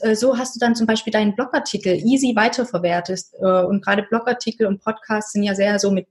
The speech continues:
Tipps und Expertenwissen, äh, voll und das kannst du wunderbar weiterverwenden. Und da musst du dir da nicht speziell irgendwie, äh, ja, eine Platte für Instagram machen, sondern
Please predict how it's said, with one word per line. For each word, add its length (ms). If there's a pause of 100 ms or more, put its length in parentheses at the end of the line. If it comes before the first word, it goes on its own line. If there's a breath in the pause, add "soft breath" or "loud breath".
Tipps 320
und 160
Expertenwissen, 960
äh, 280
voll 400
und 140
das 160
kannst 340
du 120
wunderbar 640
weiterverwenden. 840
Und 80
da 60
musst 240
du 40
dir 200
da 200
nicht 380
speziell 560
irgendwie, 640
äh, 80 (480 loud breath)
ja, 760
eine 200
Platte 340
für 140
Instagram 640
machen, 260
sondern 340